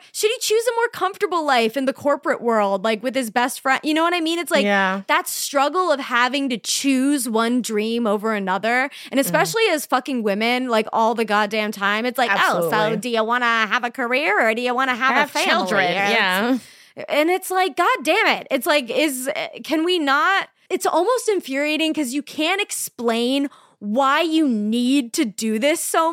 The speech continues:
Speaker 1: m-, badly, like, why it, because it doesn't make sense. There's no logical thing. It's just, like, in you. <laughs> You know?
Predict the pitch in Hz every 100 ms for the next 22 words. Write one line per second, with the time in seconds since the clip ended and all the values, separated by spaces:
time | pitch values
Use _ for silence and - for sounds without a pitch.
0 | 320 311 208 302 330 320 359 320 254 233
1 | 240 240 269 294 - - 269 311 359 285
2 | 233 349 370 370 262 262 - - 247 226
3 | - - 277 339 370 240 226 247 247 269
4 | 269 226 240 262 277 - 269 269 - -
5 | - - - - 285 269 - _ _ 277
6 | 349 330 220 - 466 - - - 453 -
7 | 427 427